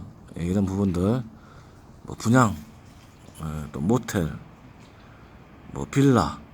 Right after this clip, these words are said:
또 이렇게 홍보하실 분들 있으면은 뭐 회사 홍보라든지 있으면은, 예, 공일공, 네, 구이사공에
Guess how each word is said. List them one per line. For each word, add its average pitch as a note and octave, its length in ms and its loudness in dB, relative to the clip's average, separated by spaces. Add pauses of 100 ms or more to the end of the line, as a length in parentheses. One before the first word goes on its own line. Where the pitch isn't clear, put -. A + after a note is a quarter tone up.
(1040)
또 - 100 -12 (1040)
이렇게 - 220 -10
홍보하실 F3+ 640 4
분들 D3 300 0
있으면은 G2+ 680 2
뭐 D#2+ 340 -4 (720)
회사 E3 160 6
홍보라든지 A2 680 4
있으면은, A2 680 -2 (540)
예, - 80 -6
공일공, C3 720 6 (600)
네, E2 260 -4 (100)
구이사공에 C3 1160 4